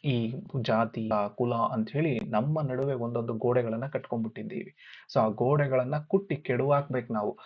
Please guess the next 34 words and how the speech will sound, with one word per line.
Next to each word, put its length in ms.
So, 140
ಕುಟ್ಟಿ 260
ಕೆಡವಾಕ್ಬೇಕು 680
ಅಂತ 120
ಹೇಳಿದ್ರೆ 280
ನಮ್ಮಲ್ಲಿ 480
ನಾವೇನ್ 380
ಮಾಡ್ಬೇಕು? 340
ನಾವು 260
ರುದ್ರರಾಗಿ 600
ಬರ್ಬೇಕು. 480
ಇವೆಲ್ಲವನ್ನ 480
ಕುಟ್ಟಾಕ್ಬೇಕು 640
ಅಂತ 120
ಹೇಳಿದ್ರೆ, 300
so, 60
ಆ 180
ವಿಲಯ 380
ರುದ್ರರಾಗಿ 880
ನಮ್ಮ 320
ನಡುವೆ 340
ನಾವೇನ್ 380
ತರಬೇಕು? 460
ಒಂದು 180
ಹೊಸ 200
ಬಾಳನ್ನ 440
ಸೃಷ್ಟಿ 340
ಮಾಡ್ಕೊಳ್ಬೇಕು. 720
ಆ 60
ಹೊಸ 280
ಬಾಳನ್ನ 400
ಹೇಗ್ 260
ಸೃಷ್ಟಿ 280
ಮಾಡ್ಕೋಬೇಕು? 640